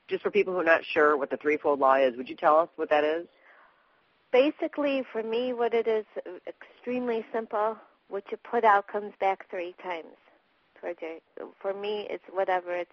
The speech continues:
Speaker 2: negative or positive, it comes back threefold.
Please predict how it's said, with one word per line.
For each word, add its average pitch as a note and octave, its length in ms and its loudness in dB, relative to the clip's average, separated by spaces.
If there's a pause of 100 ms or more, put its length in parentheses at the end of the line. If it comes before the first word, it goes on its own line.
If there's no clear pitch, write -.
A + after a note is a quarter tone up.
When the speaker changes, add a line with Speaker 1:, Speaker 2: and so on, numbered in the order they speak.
(120)
Speaker 2:
negative F#3+ 520 -4 (120)
or F#3 100 -6
positive, F#3 720 -4 (800)
it F#3+ 140 -6
comes F#3+ 320 -10
back F3+ 300 -6
threefold. F3 560 -8